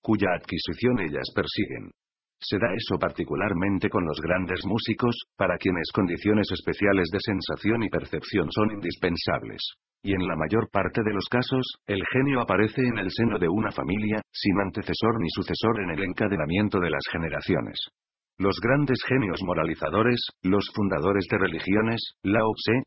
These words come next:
Buda, Zaratustra, Cristo y Mahoma pertenecen a esta clase de espíritus, a la misma clase pertenecen también poderosas inteligencias que tuvieron en este mundo los nombres inmortales de Platón, Dante,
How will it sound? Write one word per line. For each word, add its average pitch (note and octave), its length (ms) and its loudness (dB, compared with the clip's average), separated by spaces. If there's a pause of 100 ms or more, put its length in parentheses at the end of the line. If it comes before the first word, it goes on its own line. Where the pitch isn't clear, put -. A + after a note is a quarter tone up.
Buda, G2 360 0 (100)
Zaratustra, G#2+ 800 2 (140)
Cristo A#2 420 0
y G2 80 4
Mahoma F#2+ 400 2
pertenecen G2+ 640 0
a F2 100 -2
esta A2 240 -2
clase A2+ 400 2
de D2 140 2
espíritus, B2 580 0 (240)
a F#2 100 0
la F#2 120 -2
misma F#2+ 260 0
clase A2+ 340 0
pertenecen G2+ 680 0
también E2+ 360 2
poderosas A2 640 -2
inteligencias G2+ 800 0
que F#2 80 0
tuvieron G#2 480 0
en F2 120 0
este E2 240 -2
mundo G2+ 340 2
los F#2 180 -4
nombres G#2 380 -2
inmortales G2+ 640 0
de F#2+ 80 -2
Platón, G#2+ 480 2 (100)
Dante, A2 520 0